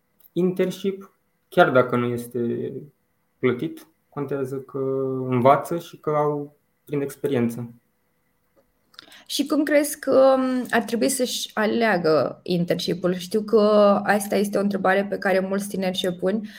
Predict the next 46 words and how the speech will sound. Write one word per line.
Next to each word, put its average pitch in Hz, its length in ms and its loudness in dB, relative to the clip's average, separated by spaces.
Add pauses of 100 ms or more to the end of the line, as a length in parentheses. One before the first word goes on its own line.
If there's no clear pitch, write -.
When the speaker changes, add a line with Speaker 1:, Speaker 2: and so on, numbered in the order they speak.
(280)
Speaker 2:
Uh, 190 320 2
„Ok, 214 140 0
vreau 190 260 2
să 202 120 -6
fac 202 220 -2
un 196 100 -2
internship, 233 720 -2
dar, 233 240 6
uh, 233 500 6
cum 254 160 0
să 220 140 0
aleg? 170 200 2
Să - 140 -4
fie 202 500 4
după 196 200 2
companie, 202 540 2
după 190 240 2
domeniu? 220 600 0
Ar 196 140 0
trebui 202 260 -4
să 208 260 0
încerc 202 320 -2
un 208 80 2
internship 202 440 0
într-un 202 260 -2
alt 196 140 2
domeniu 185 300 -2
să - 140 -8
văd 190 140 -4
dacă 185 520 2
mi 190 80 -4
s-ar 180 200 -2
potrivi.” 180 580 -4 (440)
Uh, 196 200 2 (100)
cum 262 100 0
crezi 233 240 2
tu 240 100 -2
că 233 100 -6
e 220 40 2
cel 220 160 -4
mai 208 120 4
bine 180 260 -4
să-și 170 360 -6
aleagă 165 500 -2
acest 170 300 -10
internship? - 600 -10